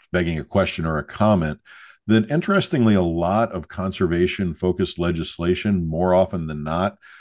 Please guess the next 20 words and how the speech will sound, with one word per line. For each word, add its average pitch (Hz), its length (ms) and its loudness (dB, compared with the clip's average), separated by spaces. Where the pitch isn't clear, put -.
the, 104 120 -2
the 101 120 0
conservation 120 680 4
measures 92 540 2
seem 104 240 0
to 87 100 -6
be 95 140 0
approached 95 500 -2
more 92 240 -2
from 80 240 -6
bipartisan 87 760 -2
support, 80 600 -6
more 101 240 2
than 95 160 2
any 95 160 2
other 95 200 6
types - 360 -10
of 69 120 -12
legislative 73 640 -4
efforts. 71 380 -4